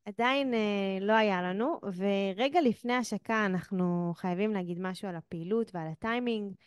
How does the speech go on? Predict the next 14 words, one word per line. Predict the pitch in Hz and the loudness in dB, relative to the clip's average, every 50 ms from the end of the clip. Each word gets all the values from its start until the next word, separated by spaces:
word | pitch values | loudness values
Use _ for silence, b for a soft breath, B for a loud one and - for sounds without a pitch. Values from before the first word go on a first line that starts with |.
| _ _ _ _ | _ _ _ _
היום | - 196 214 226 | -4 -4 -2 -2
אנחנו | 240 226 185 - - 196 185 180 180 | -2 -4 -4 -6 -8 -8 -6 -6 -4
בעשירי | 165 170 165 165 - - - 214 220 247 240 | -2 -2 -2 -2 -4 -4 -2 0 0 0 0
בינואר | 202 185 185 190 202 214 214 226 226 226 220 - - | 0 2 2 4 4 4 4 4 2 2 0 -4 -8
עשרים | 185 - - - 214 226 220 | -10 -10 -8 -6 -4 -2 -2
עשרים | 196 - - - 214 196 180 | -2 -2 -2 0 0 0 0
וארבע, | 170 175 - 180 180 185 185 185 190 214 233 254 - b b b b b b b b b | 0 -2 0 2 2 2 2 2 2 0 0 0 -4 b b b b b b b b b
וזה | 185 185 180 170 190 | -4 -4 0 2 4
אומר, | 185 185 196 220 254 277 277 247 | 4 4 4 4 4 2 2 2
למי | 202 202 208 240 | 0 0 0 0
שבמקרה | 226 - 262 196 190 185 180 175 - - 208 226 226 | 0 0 -2 -2 -2 -2 -4 -6 -6 -4 -4 -4 -4
פספס, | - - 208 - - - - _ - 208 262 269 - - - - | -4 -6 -10 -10 -10 -12 -14 _ -6 -4 -4 -6 -8 -12 -14 -14
שאנחנו | - - - - - 196 185 196 220 214 - - 214 196 190 196 | -14 -10 -8 -8 -6 -4 -2 0 0 -2 -2 -2 -2 -2 -2 -4
חוגגים | - - - 202 185 175 190 175 190 226 233 226 | -6 -4 -2 -2 0 -2 -2 -2 0 -2 -2 -2